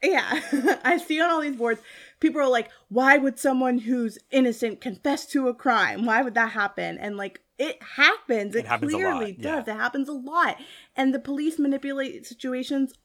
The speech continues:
Speaker 1: all the time.
Speaker 2: Yeah.
Speaker 1: And, like, I think those elements of this story,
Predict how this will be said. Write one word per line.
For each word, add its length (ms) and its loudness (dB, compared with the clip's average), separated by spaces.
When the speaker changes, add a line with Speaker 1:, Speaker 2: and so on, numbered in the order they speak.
Speaker 1:
all 360 -6
the 120 -2
time. 600 -4
Speaker 2:
Yeah. 240 -10
Speaker 1:
And, 140 2
like, 120 0
I 160 0
think 280 -4
those 380 4
elements 420 -2
of 140 -4
this 180 -6
story, 600 -2